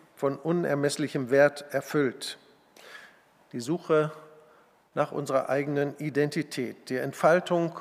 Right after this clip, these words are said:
unserer Begabungen, den Missionsauftrag Gottes zu leben.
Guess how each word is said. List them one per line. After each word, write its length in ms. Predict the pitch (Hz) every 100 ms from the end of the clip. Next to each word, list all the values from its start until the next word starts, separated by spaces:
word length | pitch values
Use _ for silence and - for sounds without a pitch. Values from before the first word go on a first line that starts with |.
| - -
unserer 320 | 151 135 135
Begabungen, 880 | 120 131 143 165 175 170 170 170 160 - - - - - - - - - _ _ - -
den 160 | 143 147
Missionsauftrag 1000 | 147 170 175 165 - 147 - - 143 131 - - -
Gottes 440 | 127 143 127 - -
zu 120 | 139
leben. 400 | 123 127 131